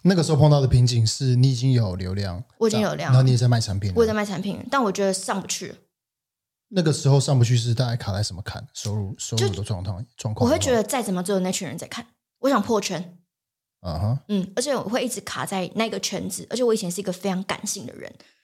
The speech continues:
Speaker 2: 我觉得什么事情都感性做事，感性做事，而且你会发现眼界不够广，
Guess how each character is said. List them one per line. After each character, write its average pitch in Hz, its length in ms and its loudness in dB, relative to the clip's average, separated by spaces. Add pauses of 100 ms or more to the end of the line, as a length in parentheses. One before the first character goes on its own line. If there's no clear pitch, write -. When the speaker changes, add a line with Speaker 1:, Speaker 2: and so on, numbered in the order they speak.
(300)
Speaker 2:
我 196 80 -6
觉 233 120 2
得 240 60 2
什 220 120 -4
么 180 80 -2
事 196 140 -6
情 185 140 -2
都 180 100 0
感 175 220 -6
性 - 200 -8
做 - 140 -12
事， - 140 -10
感 - 180 -14
性 - 180 -12
做 - 220 -14
事， - 220 -6
而 185 40 -8
且 226 140 -6
你 202 140 -2
会 214 140 -2
发 202 200 -4
现 208 180 -6 (260)
眼 208 200 -2
界 269 140 -2
不 190 100 -4
够 196 140 0
广， - 120 -10